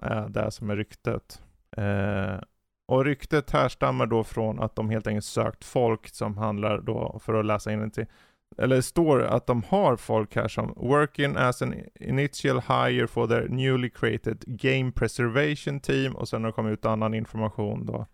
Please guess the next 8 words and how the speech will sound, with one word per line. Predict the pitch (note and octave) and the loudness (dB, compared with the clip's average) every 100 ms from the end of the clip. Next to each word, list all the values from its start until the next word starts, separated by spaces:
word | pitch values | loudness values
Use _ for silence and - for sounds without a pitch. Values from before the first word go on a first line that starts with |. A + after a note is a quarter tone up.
| _ _ _ - | _ _ _ -16
som, | - A2+ G#2+ A2 | -6 -4 -4 -4
eh, | - - - - - B1 | -4 -4 -4 -6 -6 -8
pekar | - A2 G#2+ A2 | -4 -4 -2 -6
på | G2+ - - | -8 -6 -4
just | G#2 - - - - - | -6 -8 -16 -20 -16 -8
P | A2 | -6
S | A2 - | -6 -8
tre | - A2+ A2+ | -4 -2 -2